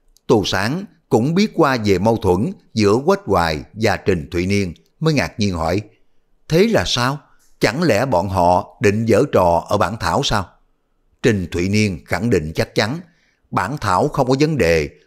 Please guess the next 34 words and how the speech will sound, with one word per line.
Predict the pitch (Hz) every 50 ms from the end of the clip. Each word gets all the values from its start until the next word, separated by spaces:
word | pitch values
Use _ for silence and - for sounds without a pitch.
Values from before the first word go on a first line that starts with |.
| _ _ -
tôi | - 131 123 113 101
đã | 95 104
xem | - - 123 113 104 104
nhiều | 98 92 87 82
lần, | 85 85 82 78 76 76 - _ -
rất | 85 101 110 - - -
chính | 117 113 131
thống. | 127 113 101 117 160 185 - _ _ _ _ _ _ _ -
Người | 123 123 117 110 101
viết | 110 143 190 220 - - _ _ _
hẳn | - 98 87 98 151
là | 175 143 104 90 82 80
Tiêu | - - 131 127 117 -
Cường | - 92 87 85 78 76
của | - 110
ban | 107 101 85
thư | - 95
ký, | 85 - 104 107 127 170 180 - _ _ _ _ _ _ _ -
chỉ | - 110 127
có | 139 196
một | - 110 82 -
số | - 131 151 196 -
trình | - 110 87 78 -
tự | 90 85 87 87 92 113 - _ _ _
không | - - 180 170 156 135
giống | 143 139 165 208 214
mọi | 156 87 80 80 -
khi | - 113 110 107 101 90 76 -
làm | 95 104 98 80 73
cho | - 101
tôi | - 110 98 95 85
không | - 110 95 87
yên | 107 110 104 92 82
tâm." | - 92 87